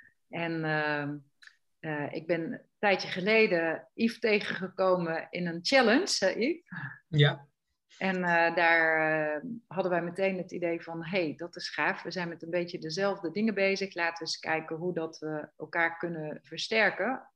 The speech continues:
Speaker 1: Yves die nam dat, eh, initiatief en daar was ik erg blij mee. Want, ehm, waar ik nu tegenaan loop, is dat bedrijven mij vaak vragen: van, "Marga, kun je mij matchen aan een, eh, stagiaire? Of kun jij, eh,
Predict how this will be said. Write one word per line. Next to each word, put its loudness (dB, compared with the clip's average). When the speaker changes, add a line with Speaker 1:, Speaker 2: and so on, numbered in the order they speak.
Speaker 1:
Yves -10
die -8
nam -6
dat, -6
eh, -6
initiatief -6
en -8
daar -6
was -4
ik -12
erg -4
blij 0
mee. -4
Want, 0
ehm, 2
waar 0
ik -2
nu 4
tegenaan 0
loop, 2
is -6
dat -4
bedrijven 0
mij -2
vaak -8
vragen: -4
van, -6
"Marga, -6
kun -8
je -8
mij -6
matchen -8
aan -6
een, -6
eh, -4
stagiaire? -4
Of -12
kun -8
jij, -4
eh, -2